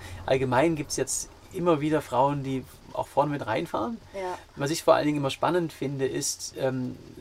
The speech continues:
Speaker 1: man hat ja bei eigentlich Leichtathletik, Fahrrad, bei allem sind Männer, äh, stärker als Frauen, wenn man sich die, die Topzeiten anguckt. Hat
Speaker 2: Mhm.
Speaker 1: vielleicht auch ein bisschen was mit Genetik zu tun.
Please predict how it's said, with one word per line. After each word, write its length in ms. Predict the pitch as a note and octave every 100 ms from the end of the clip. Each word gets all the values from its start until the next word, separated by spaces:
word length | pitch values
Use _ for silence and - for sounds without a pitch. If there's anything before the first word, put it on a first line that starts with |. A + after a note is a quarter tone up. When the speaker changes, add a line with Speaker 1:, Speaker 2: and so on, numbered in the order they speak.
| - - - -
Speaker 1:
man 220 | C3 C3
hat 180 | C#3+ -
ja 200 | D#3 C3
bei 500 | B2 B2 B2 A2+ G2+ - - -
eigentlich 480 | B2 C#3+ C#3+ C3+ - - - -
Leichtathletik, 840 | B2 B2 D3 D3 C#3 C3 C#3 C3+
Fahrrad, 420 | - B2+ D3 D3+ - - - -
bei 140 | - C3
allem 420 | C3+ D#3+ E3 C#3+
sind 300 | C#3 D3 D3+
Männer, 420 | B2+ C#3+ D3 - - -
äh, 440 | - - - -
stärker 400 | - - - D#4+
als 140 | C4 E3
Frauen, 380 | D#3 F#3+ C4+ G#3 E3+
wenn 140 | D3 D3
man 140 | D3
sich 260 | C3+ D3 -
die, 120 | D3
die 100 | C3+
Topzeiten 420 | - D3+ - F3 E3+
anguckt. 420 | E3+ G#3+ A#3+ - _ - - - -
Hat 200 | - -
Speaker 2:
Mhm. 40 |
Speaker 1:
vielleicht 300 | - C#3+ E3+
auch 60 | F#3+
ein 60 | F3+
bisschen 180 | F#3
was 140 | F#3 F3+
mit 120 | F3+
Genetik 380 | F3 E3+ F#3+ F3+
zu 100 | F#3
tun. 280 | G3 A#3